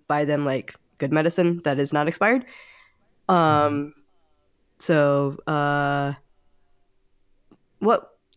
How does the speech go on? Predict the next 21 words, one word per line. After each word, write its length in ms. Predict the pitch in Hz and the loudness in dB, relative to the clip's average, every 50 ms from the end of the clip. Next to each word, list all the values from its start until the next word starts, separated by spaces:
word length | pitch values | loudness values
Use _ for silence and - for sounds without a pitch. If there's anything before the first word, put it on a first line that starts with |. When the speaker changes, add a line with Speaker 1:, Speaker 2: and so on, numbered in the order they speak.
| _ - | _ 0
Speaker 1:
there 140 | 208 269 | 4 4
was 120 | 285 294 277 | 4 4 4
some 180 | - 370 415 | 2 2 2
sort 160 | 403 - 440 415 | 2 2 2 0
of 80 | 359 | 0
tension 340 | - 240 247 269 254 254 220 | 0 -2 -2 -2 0 0 0
between 320 | 185 190 185 196 208 202 | 0 0 0 2 0 2
Jefferson 440 | 190 196 190 190 208 196 - 202 190 | 2 2 0 0 0 -2 0 2 2
and 120 | 175 170 160 | 2 2 0
the 60 | 151 | 0
father, 340 | - 180 160 156 127 123 113 | 0 0 0 0 -2 -4 -4
right? 340 | 135 135 165 190 185 - - - | -2 -2 0 0 -2 -2 0 2
Oh, 160 | 285 277 254 | 4 4 4
'cause 160 | - 247 233 | 2 2 2
Jefferson 380 | 214 254 277 294 294 294 277 262 | 2 0 0 0 -2 -2 0 -2
was, 140 | 262 247 220 | -2 -2 -2
like, 160 | 247 226 - | -4 -4 -4
losing 280 | 190 226 285 262 254 190 | -4 -4 -4 -2 -2 -2
it. 60 | 170 | 0
He 60 | 170 | 0
was, 160 | 185 190 180 | 0 -2 -4